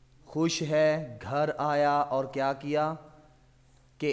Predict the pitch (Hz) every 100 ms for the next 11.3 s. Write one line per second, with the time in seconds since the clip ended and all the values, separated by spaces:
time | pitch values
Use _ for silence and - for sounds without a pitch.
0 | - 170 170 - 175 - 165 - 170 165
1 | 156 143 135 131 123 120 117 110 101 -
2 | - - - _ _ 107 131 156 156 160
3 | 151 147 147 143 139 139 139 139 135 143
4 | 135 131 139 131 123 123 127 135 131 127
5 | 131 123 120 120 127 120 110 104 - 87
6 | 87 - - _ _ _ - _ _ -
7 | - - - - 139 143 156 156 147 147
8 | 139 127 139 151 147 104 - - - -
9 | - - - 123 139 139 - 127 127 127
10 | 131 135 135 - 120 127 143 127 123 123
11 | 120 123